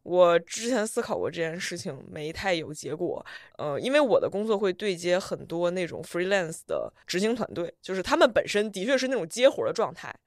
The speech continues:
人家是真自由职业，也没有固定的同事，也没有固定的工作地点，你想干就干，想不干可以不干。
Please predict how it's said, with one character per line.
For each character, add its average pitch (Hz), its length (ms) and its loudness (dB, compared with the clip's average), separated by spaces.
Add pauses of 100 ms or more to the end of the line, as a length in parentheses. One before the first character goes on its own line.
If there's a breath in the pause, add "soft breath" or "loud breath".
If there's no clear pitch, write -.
(100)
人 180 240 0
家 330 260 2 (200)
是 - 180 -4
真 294 160 0
自 202 140 -4
由 - 100 -2
职 - 120 -12
业， - 140 -10 (140)
也 175 100 2
没 180 120 4
有 233 100 8
固 226 140 -2
定 233 100 -2
的 196 80 0
同 156 240 -10
事， 170 320 -2
也 151 100 0
没 147 120 -2
有 190 120 2
固 190 140 -4
定 190 140 -4
的 156 100 -4
工 180 160 -6
作 180 100 -4
地 170 160 -8
点， - 320 -6
你 147 140 -10
想 127 240 -2
干 202 220 2
就 180 120 2
干， 170 320 0
想 143 240 -10
不 156 120 -10
干 185 180 0
可 170 140 -4
以 170 80 -4
不 - 260 -12
干。 202 180 4